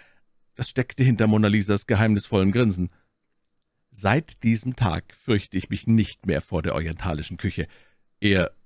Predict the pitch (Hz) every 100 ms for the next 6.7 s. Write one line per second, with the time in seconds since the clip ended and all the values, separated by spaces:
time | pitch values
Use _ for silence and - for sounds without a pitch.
0 | _ _ 117 90 98 87 - 95 87 82
1 | - 80 90 104 82 - _ _ _ _
2 | _ - - 185 - 104 95 101 - 95
3 | 92 - 110 107 92 - 120 117 98 113
4 | 104 95 87 127 80 90 110 101 87 139
5 | 120 92 104 117 - 98 92 95 - 80
6 | 143 - 90 92 95 98 98